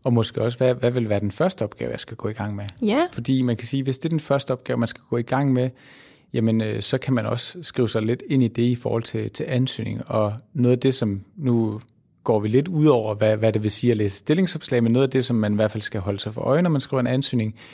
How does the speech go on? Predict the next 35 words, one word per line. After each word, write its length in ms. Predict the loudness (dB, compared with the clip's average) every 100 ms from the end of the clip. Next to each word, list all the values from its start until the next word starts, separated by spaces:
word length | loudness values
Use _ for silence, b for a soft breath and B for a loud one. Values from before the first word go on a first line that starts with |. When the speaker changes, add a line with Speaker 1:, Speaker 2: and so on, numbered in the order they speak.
| B B B
Speaker 1:
det 140 | 4 6
er 80 |
jo, 140 | 6 4
at 200 | 2 0
man 300 | 0 2 -2 b b b -2
både 300 | 4 6 6
prøver 460 | 2 0 4 4 4 2 0 -2
at 60 | -8 -8
se, 200 | -2 0
om 60 | 0
har 180 | 0 0
jeg 80 | 0
nogle 200 | -2 -6
erfaringer 340 | -2 0 0
eller 80 | -2
nogle 120 | -6
kompetencer, 600 | -6 -6 -2 -2 -2 -2
der 100 | -2
matcher 340 | -2 -2 -4
op 200 | -2 0
imod 300 | 2 2 2
de 220 | 0 -2 -6 -4
opgaver, 500 | -4 -2 -2 -2 -2 -8 b b b b
som, 280 | 0 0 0
øh, 180 | -2
virksomheden 420 | -2 -2 0 -2 -2
stiller, 300 | -6 -6 -6 -8 _ _
øh, 140 | -6 -4
op 220 | -2 -4 -4
som 320 | -8 -6 -8 -14 -16 -10
en 100 | -2
del 160 | 0 0
af 80 | 0
stillingen. 380 | 0 2 0 -2 B B B B B _
Og 320 | 2 2 0